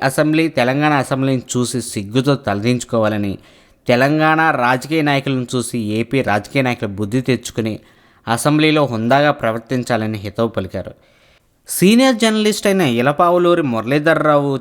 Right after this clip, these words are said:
చేసిన వ్యాఖ్యలకు కనీసం ఇప్పటికైనా చంద్రబాబు and co సిగ్గు తెచ్చుకుని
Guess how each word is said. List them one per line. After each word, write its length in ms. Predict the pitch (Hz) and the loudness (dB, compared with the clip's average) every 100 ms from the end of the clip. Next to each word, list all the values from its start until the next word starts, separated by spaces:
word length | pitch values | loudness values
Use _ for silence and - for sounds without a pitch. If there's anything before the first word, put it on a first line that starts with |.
| 139 | -4
చేసిన 260 | 123 131 | -4 -2
వ్యాఖ్యలకు 920 | 107 98 101 113 151 156 143 110 101 - | -2 0 -2 0 2 2 0 -4 -8 -4
కనీసం 440 | 113 139 175 175 | 0 4 4 2
ఇప్పటికైనా 800 | 165 117 - 147 139 156 151 147 - | 0 -2 -2 -2 2 2 4 2 0
చంద్రబాబు 520 | 117 120 139 139 135 135 | -2 0 2 4 2 0
and 260 | 123 117 113 - | 0 0 -4 0
co 120 | 123 - - | 0 -2 -14
సిగ్గు 340 | - 123 110 143 | -6 -6 0 0
తెచ్చుకుని 640 | 151 131 - 131 120 113 | 0 -2 -4 -4 -2 -4